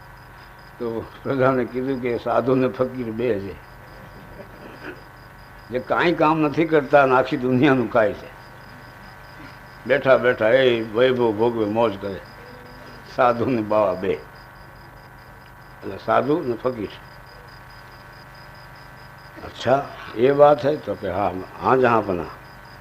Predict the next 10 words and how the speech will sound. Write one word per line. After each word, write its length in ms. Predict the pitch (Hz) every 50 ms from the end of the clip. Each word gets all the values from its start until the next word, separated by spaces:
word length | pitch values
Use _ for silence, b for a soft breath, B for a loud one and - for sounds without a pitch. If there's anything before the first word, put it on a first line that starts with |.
| - - - - - - - - - - -
ये 120 | 113 123
दो 300 | 113 120 127 147 156 156
कौम 320 | 147 - 139 143 147 147 139
ऐसी 320 | 139 139 - - 185 165
है 100 | 131 131 - - - - - - - - - - - - - - - - - - - - - - - - - - - - - - - - - - - - - - - -
कि 140 | 123 123 123 117 - - - - - - - - - - -
कोई 300 | - 185 226 226 214 196
प्रकार 420 | 156 156 151 139 135 151 147 143 139 123 135
का 120 | 139 135 131
वो 220 | 131 127 127